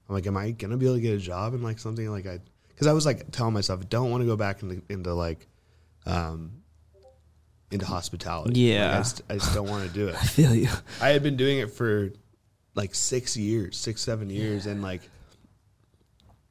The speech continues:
Speaker 1: not that I, I think it's a, I think it's a great career for a lot of people, um,
Speaker 2: It's
Speaker 1: especially,
Speaker 2: very
Speaker 1: like,
Speaker 2: hard.
Speaker 1: bar-, bartenders, um, especially if you wanna, like, pursue something you're passionate about. And it helped me, like, pursue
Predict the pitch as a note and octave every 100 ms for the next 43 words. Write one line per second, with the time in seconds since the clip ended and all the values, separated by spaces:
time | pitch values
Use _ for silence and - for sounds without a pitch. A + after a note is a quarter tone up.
0 | _ A#2+ C3 D3 E3 D#3+ - B2 B2 C#3+
1 | C3 C3 A#2+ A2+ A2 D3 C3 G2+ F#2+ F#2
2 | - F2+ F2 E2 - G1+ E2+ - G#2+ -
3 | - - - _ F#2+ F#2 E2+ G2 A#2 A2
4 | A#2 A2+ A#2 G#2 G2+ A#2+ - - _ _
5 | G2 G2+ G#2 F2+ E2+ F2+ - - G2 F#2
6 | F2+ G2 - A2+ A#2 A2 G#2 G2+ G2+ F#2+
7 | F#2+ F#2 - - - A#2 - - G#2+ G2
8 | F#2 - - _ _ _ _ - G2+ G2
9 | F2+ F2+ F2+ F2+ G2 D#2 E2+ D#2+ D#2 G#2
10 | A2+ G#2 C3+ D#3+ - G#2+ G2 F2+ F#2 F2+
11 | - G2 - G2